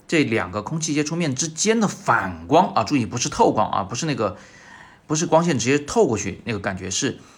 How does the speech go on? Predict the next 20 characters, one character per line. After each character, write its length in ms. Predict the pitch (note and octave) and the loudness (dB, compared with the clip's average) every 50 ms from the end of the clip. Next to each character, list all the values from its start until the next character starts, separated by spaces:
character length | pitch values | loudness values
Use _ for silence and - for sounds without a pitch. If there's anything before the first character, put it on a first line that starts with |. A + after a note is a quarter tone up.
| _ _ | _ _
它 200 | _ - - G3 | _ -2 0 2
在 80 | G3 F#3+ | 2 2
这 80 | F3+ - | 0 0
两 240 | A#2+ G2 F2+ F#2 | 0 0 -2 -2
个 220 | F#2 B2 A#2+ - - - - | -2 -2 -2 -4 -6 -12 -4
夹 260 | - A#2+ - A#2+ D#3+ | -2 -2 0 0 -2
层， 240 | - - B2+ G#2+ G2 | -4 -4 -6 -6 -6
夹 220 | - - G2 A#2+ | -4 -4 -2 0
面 180 | F3+ G#3 F#3 C3 | 0 0 0 0
之 100 | C3 D3 | -2 -4
间 300 | D3+ E3 E3+ F3 F3+ F3 | -2 -2 -2 -2 -2 -2
进 160 | - F#3 D3+ | -2 -4 -2
行 160 | B2 B2+ D3 | -2 -4 -6
反 380 | D3+ - - - G2+ F#2+ F#2+ F#2+ | -6 -6 -4 -4 -2 -2 -2 -2
光 160 | B2 C#3 D#3+ | -2 -2 0
的 60 | D#3 | 0
那 100 | C#3+ C3 | -2 -2
些 180 | B2+ - C#3 B2 | -4 -4 -6 -6
杂 340 | - - - G2+ - C#3+ F#3 | -6 -6 -6 -2 0 0 0
光 380 | F#3 G3 D#3+ D#3 D#3+ D#3+ D#3+ | 2 4 4 4 4 4 -2